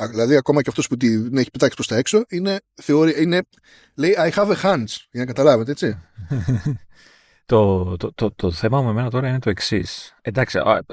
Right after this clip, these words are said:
Speaker 2: ας δεχτούμε αυτή τη θεωρία και ας δεχτούμε και άλλες τέτοιου είδους, ε, θεωρίες που κοιτάνε το παρασκήνιο και το, η βάση και ό,τι, ξέρω εγώ, ξέρεις, εσωτερικό, εσωτερική διεργα-, δια-, διεργασία παίζει από πίσω για να, α, λειτουργήσει το όλο πράγμα.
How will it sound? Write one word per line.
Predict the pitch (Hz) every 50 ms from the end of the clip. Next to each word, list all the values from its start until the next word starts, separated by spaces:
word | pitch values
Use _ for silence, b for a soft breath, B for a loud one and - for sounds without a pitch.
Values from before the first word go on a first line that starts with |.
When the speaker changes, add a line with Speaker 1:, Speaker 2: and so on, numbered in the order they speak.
| - 95 113 -
Speaker 2:
ας | - 120 98
δεχτούμε | 98 98 - - 127 110
αυτή | 90 - 101
τη | 92
θεωρία | - - 98 90 104 117
και | 110 -
ας | 95 98
δεχτούμε | 95 - - 113 107
και | - 107
άλλες | 107 98 92 - - - _
τέτοιου | - - 101 95 - - 95
είδους, | 90 90 85 -
ε, | 92 90 87 87 87 87 87 90 87 87
θεωρίες | - 95 92 98 95 - -
που | - 92 85 85
κοιτάνε | - - - 95 92 90
το | 92
παρασκήνιο | - - 87 92 - - - 104 98 95 87
και | - 85
το, | - 90 90
η | 87 87
βάση | 87 90 95 92 95 - - -
και | - - 92 87 87 85 87
ό,τι, | - - - - - - - - - -
ξέρω | - - 101 98
εγώ, | 92 90
ξέρεις, | 87 - - 92 85 - -
εσωτερικό, | - 104 - 107 - - 92 92 87 - 110 98 92 90 90 85 85 85 87 87
εσωτερική | 87 - - - - - 107
διεργα-, | 95 92 92 87 110 -
δια-, | 110 95 98 92 90 87 90 87
διεργασία | 90 92 98 90 98 90 - - - 95 92 90
παίζει | - 95 90 82 95
από | 90 - 104
πίσω | - - - - -
για | 95 87
να, | 90 98 101 107 B B B B B B B B B B B B B B _ - 98
α, | 90 87 87 87 90 87 87 90 101 113 - - - - - - -
λειτουργήσει | - - 104 - 110 95 85 98 107 - -
το | 110
όλο | 95 90 90
πράγμα. | - - 90 90 90 92 110